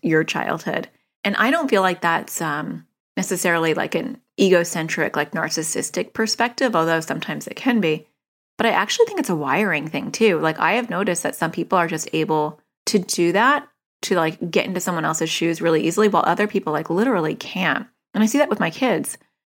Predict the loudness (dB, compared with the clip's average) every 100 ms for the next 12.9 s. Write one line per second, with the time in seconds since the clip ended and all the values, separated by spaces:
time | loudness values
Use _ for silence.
0 | _ -4 0 0 0 0 0 0 0 -2
1 | -2 -4 -2 -4 -2 -2 -2 -4 -6 -6
2 | -4 -4 -4 -2 -2 2 0 0 -2 0
3 | -2 -2 -2 2 4 4 2 -2 -4 0
4 | 2 2 0 -2 -4 -2 -2 -2 -4 0
5 | 2 2 -2 _ _ _ -8 -4 -2 -2
6 | 2 4 6 4 4 4 4 2 -2 -4
7 | -6 -6 -8 -4 0 2 4 4 2 -2
8 | -6 -4 -4 -4 -4 -2 -2 -2 -4 -2
9 | -2 -2 0 2 0 -4 _ _ _ -6
10 | -6 -6 -4 -4 -2 0 2 2 -2 -6
11 | -10 -10 -10 -8 -8 -6 -6 -6 -4 -4
12 | -6 -6 -10 -2 -2 0 0 0 -2